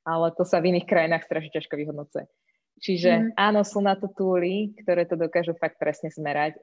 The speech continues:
Speaker 1: Zároveň je to strašne drahé, čiže, a, ak sa do takéhoto niečo investuje, tak jednak to musí byť extrémne, že v konzistencii s tým, čo beží v ostatných kanáloch, lebo treba myslieť, že je to len podporný,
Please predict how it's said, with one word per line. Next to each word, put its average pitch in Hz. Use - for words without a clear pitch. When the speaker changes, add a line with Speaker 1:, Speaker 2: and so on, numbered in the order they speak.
Speaker 1:
Zároveň 156
je -
to -
strašne 160
drahé, 156
čiže, 151
a, 160
ak -
sa -
do 160
takéhoto 170
niečo 160
investuje, 151
tak 151
jednak 151
to 165
musí 151
byť 143
extrémne, 151
že 151
v -
konzistencii 151
s -
tým, 160
čo 160
beží 147
v 147
ostatných 151
kanáloch, 147
lebo 151
treba 151
myslieť, 151
že 151
je 147
to 151
len 147
podporný, 143